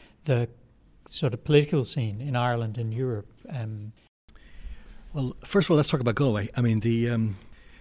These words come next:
Speaker 2: the local politics unfolded exactly as you'd expect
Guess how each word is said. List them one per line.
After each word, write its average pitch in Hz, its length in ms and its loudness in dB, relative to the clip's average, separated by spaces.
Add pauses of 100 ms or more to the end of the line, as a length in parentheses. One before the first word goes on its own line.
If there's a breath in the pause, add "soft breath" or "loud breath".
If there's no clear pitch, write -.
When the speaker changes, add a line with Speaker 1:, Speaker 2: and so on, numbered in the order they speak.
Speaker 2:
the - 80 -2
local 160 240 2
politics 139 500 0
unfolded 113 540 0
exactly 120 600 0
as 107 200 -2
you'd 104 100 0
expect - 540 -6